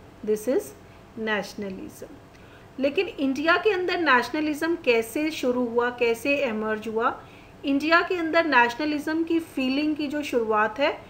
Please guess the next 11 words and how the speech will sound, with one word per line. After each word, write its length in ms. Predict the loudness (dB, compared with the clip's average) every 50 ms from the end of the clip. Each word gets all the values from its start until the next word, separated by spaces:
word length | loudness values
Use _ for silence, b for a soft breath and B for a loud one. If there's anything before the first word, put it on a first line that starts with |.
| B B B B -10
वो 120 | -6 -2 0
हम 200 | 0 0 4 6
देख 200 | 6 6 6 4
सकते 360 | 0 -4 -4 -4 -4 -4 -4
हैं 140 | -2 -2 -4 -4 -6 -4 -2 0
एंटी 420 | 2 2 0 0 0 0 0 0
कॉलोनियलिज्म। 1500 | 0 0 -2 -2 0 -2 -2 -2 -2 -4 -4 -4 -6 -8 -12 -14 -16 -16 -16 -18 -20 -20 -20 -20 -20 -20 -20 -10 -4 -2 0
एंटी 260 | 0 0 0 -2 0
कॉलोनियलिज्म 920 | 0 2 2 2 0 0 0 -2 -2 -4 -4 -6 -8 -6 -4 -2 -4 -2
का 140 | 0 0 0
मतलब 480 | 0 0 -2 0 2 2 2 2 0